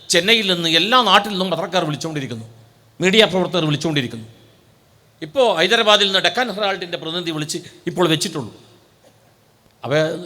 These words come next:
ചോദിച്ചു, പത്രക്കാരിൽ നിന്ന് ഒരാൾ ചോദിച്ചു, "എന്താണ് അവർക്ക് ഇത്ര അറിയാനുള്ളത്?" അല്ല, എല്ലാവർക്കും അറിയേണ്ടത് ഇന്ന് തടിയൻ്റെ അവിടെ നസീർ അറസ്റ്റ് ചെയ്യപ്പെട്ടിരിക്കുന്നു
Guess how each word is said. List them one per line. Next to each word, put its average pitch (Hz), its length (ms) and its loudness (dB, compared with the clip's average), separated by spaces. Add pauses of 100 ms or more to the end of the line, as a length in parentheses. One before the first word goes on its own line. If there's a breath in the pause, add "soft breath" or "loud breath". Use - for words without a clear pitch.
(180)
ചോദിച്ചു, 214 300 0
പത്രക്കാരിൽ 143 340 2
നിന്ന് 165 120 -2
ഒരാൾ 165 180 2
ചോദിച്ചു, 151 220 -4
"എന്താണ് 165 220 2
അവർക്ക് 160 220 -4
ഇത്ര 170 200 -4
അറിയാനുള്ളത്?" 151 440 -2 (560)
അല്ല, 214 180 0
എല്ലാവർക്കും 277 420 0
അറിയേണ്ടത് 220 380 4
ഇന്ന് 202 120 -6 (100)
തടിയൻ്റെ 214 340 2
അവിടെ 214 200 2
നസീർ 185 240 -4 (440 loud breath)
അറസ്റ്റ് 165 240 2
ചെയ്യപ്പെട്ടിരിക്കുന്നു 175 500 0